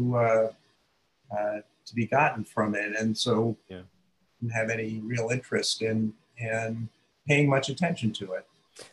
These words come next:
Speaker 2: That, that, and that's a paradox I, th-, I think we'll, we'll discuss later in terms of Lenin, Leninism, Bolshevism, the Second International. I think we'll, we'll, we'll explore that, uh, slightly later on, hopefully in the discussion.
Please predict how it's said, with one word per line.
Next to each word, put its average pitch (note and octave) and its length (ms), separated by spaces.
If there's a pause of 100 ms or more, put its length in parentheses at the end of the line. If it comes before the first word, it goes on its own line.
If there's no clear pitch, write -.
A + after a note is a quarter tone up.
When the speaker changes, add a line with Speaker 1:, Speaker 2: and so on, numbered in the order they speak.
Speaker 2:
That, C3 120
that, C3 180
and A#2+ 140
that's A2+ 180
a A2 40
paradox A2 460
I, G#2 60
th-, - 180
I G#2+ 60
think G#2+ 200
we'll, G2+ 140
we'll F#2+ 180
discuss G2+ 460
later G#2 340
in F#2 80
terms F#2+ 340
of E2+ 180
Lenin, G2 440
Leninism, G2 600
Bolshevism, F#2+ 800
the F2 80
Second F#2+ 320
International. F2+ 600
I F2+ 60
think - 200
we'll, G2 160
we'll, F#2 280
we'll F2 180
explore F#2+ 340
that, - 300
uh, F2+ 140
slightly F#2 280
later F#2 320
on, F#2+ 100
hopefully E2+ 280
in E2+ 100
the D#2 100
discussion. F2+ 560